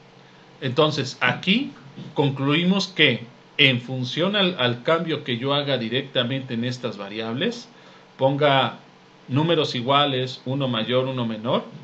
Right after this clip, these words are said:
va a ser la salida que se está evaluando en esta toma de decisiones para cada caso. Ahora bien,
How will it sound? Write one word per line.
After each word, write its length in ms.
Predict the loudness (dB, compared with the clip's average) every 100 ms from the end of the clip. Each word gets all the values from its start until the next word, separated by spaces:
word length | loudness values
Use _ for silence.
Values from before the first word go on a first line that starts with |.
| -20 -20 -2
va 80 | 0
a 40 | 0
ser 380 | 4 4 4 -4
la 300 | -6 0 0
salida 680 | 0 -4 -2 -2 -2 -2 -4 -10 -20 -8
que 100 | -8
se 140 | -8
está 180 | -8 -2
evaluando 460 | 0 2 0 0 -2
en 80 |
esta 280 | -4 -4 -4
toma 280 | -2 -2 -2
de 80 | -4
decisiones 680 | -8 -10 -12 -6 -6 -6
para 300 | -6 -8 -8
cada 240 | -8 -10 -10
caso. 220 | -14 -16 -18 -20 -20 -20 -20 -20 -20 -20 -20 -16
Ahora 280 | -12 -8 -2
bien, 260 | -2 -2